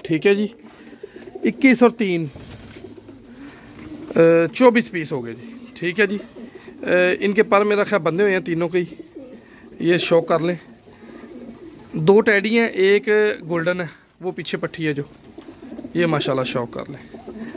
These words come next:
जितने भी दोस्त, सारे माशाल्लाह कलरदार कबूतर हैं। टेडी गोल्डन, चौबीस और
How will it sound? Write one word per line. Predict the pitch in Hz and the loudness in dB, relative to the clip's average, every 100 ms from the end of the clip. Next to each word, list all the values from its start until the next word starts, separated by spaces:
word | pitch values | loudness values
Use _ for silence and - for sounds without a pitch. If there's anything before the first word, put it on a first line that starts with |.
| - | -10
जितने | 151 143 139 | -6 -2 0
भी | 127 | 0
दोस्त, | 127 127 | -2 -4
सारे | 131 226 226 | -2 2 4
माशाल्लाह | 214 202 202 190 | 2 0 0 -2
कलरदार | 180 175 160 160 | -2 -2 0 -2
कबूतर | 151 151 147 170 | -2 -8 -4 -4
हैं। | 160 - - - - - - - - | -6 -12 -20 -20 -20 -16 -12 -12 0
टेडी | 170 160 180 170 - - | 2 2 2 -2 -8 -12
गोल्डन, | 139 139 127 113 107 - - - - - - - - - - - - - - - - - - 370 | -4 -2 -4 -8 -14 -18 -20 -20 -20 -20 -20 -16 -16 -16 -20 -18 -16 -16 -18 -18 -20 -20 -16 -10
चौबीस | - - 233 214 226 233 | 2 4 6 6 2 0
और | - 202 | 0 0